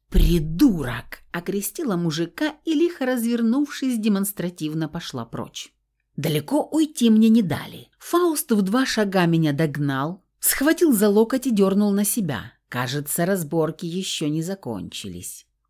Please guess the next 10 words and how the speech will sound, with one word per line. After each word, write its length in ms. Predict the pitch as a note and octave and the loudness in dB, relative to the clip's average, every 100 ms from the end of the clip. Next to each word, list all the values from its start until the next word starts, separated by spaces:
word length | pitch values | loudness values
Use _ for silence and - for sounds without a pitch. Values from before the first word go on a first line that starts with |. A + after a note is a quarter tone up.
| _ - | _ -8
«Что, 480 | - - G#3+ C3+ - | -6 0 0 0 -2
правда 400 | F#3+ E3+ F3 F3+ | 2 2 4 4
глаза 480 | E3+ G3 G3+ C4 F3+ | 6 4 4 4 2
режет?» 580 | A#2+ A2 - G#2 - - - | 0 -4 -6 -8 -14 -12 -6
едко 500 | E3 A#3 C#4 - B3+ | -4 -2 -4 -6 -8
кинул 360 | - F#3+ F#3+ | -2 0 0
Феникс 500 | F#3 E3 D#3 D#3+ - | -2 -2 -2 -2 -2
мне 220 | D3+ C#3+ | -2 -2
в 40 | C3+ | -2
лицо. 480 | C#3 - - G#2 | -6 -8 -10 -10